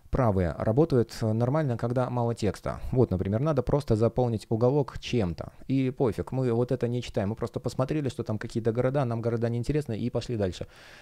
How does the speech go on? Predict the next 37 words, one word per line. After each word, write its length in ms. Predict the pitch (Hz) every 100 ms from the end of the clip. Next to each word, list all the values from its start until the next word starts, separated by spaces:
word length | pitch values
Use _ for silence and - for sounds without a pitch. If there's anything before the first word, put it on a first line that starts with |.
| -
Но 140 | 117 127
если 260 | 147 -
там 140 | 110 113
прям 260 | 113 113
текст, 300 | - 127 -
который 340 | - - 117 104
надо 220 | 104 90
читать, 400 | 95 - 139 - - - -
то 100 | 104
вот 160 | 98 -
так 160 | 113
вот 140 | 98 -
правое 300 | 117 107 98
выравнивание 580 | 107 135 139 113 101
делать 340 | 92 120 110 -
не 140 | 104
надо. 320 | 131 104 80
Вот 180 | 82 104
этот 200 | 110 90
текст, 280 | - 123 -
очевидно, 440 | 90 - 110 123
его 160 | 101 98
надо 200 | 98 98
читать. 360 | - 113 87 -
Там 100 | 85
прям, 260 | 98 101
ну, 120 | 113
много 340 | 87 101 113 92
всего, 400 | - 92 92 85
и 100 | 90
сю-, 240 | 107 95
незамедлительно, 760 | 101 98 113 101 120 143 113 117
там 160 | 113
прям 180 | 104 113
что-то 240 | - 120 -
очень 320 | 117 123 113
важное. 380 | 104 87 80